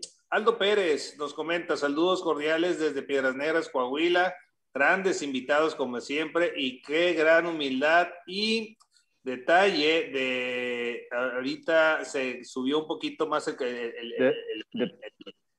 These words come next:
Speaker 1: ¿me, me puede apoyar por ahí,
Speaker 2: Sí,
Speaker 1: ingeniero, por
Speaker 2: sí, sí,
Speaker 1: favor?
Speaker 2: claro, sí, qué, qué gran humildad y qué grande, y qué detalle de don Alejandro Ortiz para reconocer a Andrés Mora, que en paz descanse, como una de las personas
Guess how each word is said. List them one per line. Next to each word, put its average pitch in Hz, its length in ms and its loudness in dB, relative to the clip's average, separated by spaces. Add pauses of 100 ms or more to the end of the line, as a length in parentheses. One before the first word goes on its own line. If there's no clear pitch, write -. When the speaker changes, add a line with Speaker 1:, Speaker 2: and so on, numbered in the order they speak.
(440)
Speaker 1:
¿me, 160 180 0
me 143 120 0
puede 151 340 6
apoyar 185 360 4
por 190 120 4
ahí, 165 140 4
Speaker 2:
Sí, - 60 2
Speaker 1:
ingeniero, 180 320 0
por 170 80 0
Speaker 2:
sí, 131 60 4
sí, 156 60 6
Speaker 1:
favor? 196 160 4
Speaker 2:
claro, 139 160 6
sí, 139 200 2
qué, 156 180 2
qué 160 140 4
gran 175 240 4
humildad 156 460 4
y 156 100 2
qué 160 120 0
grande, 156 500 -2
y 120 160 -6
qué 147 100 2
detalle 151 480 4
de 135 140 2
don 113 200 -4
Alejandro 127 540 -2
Ortiz 143 380 -4 (500)
para 120 220 6
reconocer 120 800 2
a 123 100 0
Andrés 120 360 0
Mora, 143 460 -2 (300)
que 117 100 -2
en 107 180 -2
paz 139 180 2
descanse, 139 640 -2
como 117 260 -2
una 143 220 2
de 139 60 2
las 123 200 0
personas 135 720 -4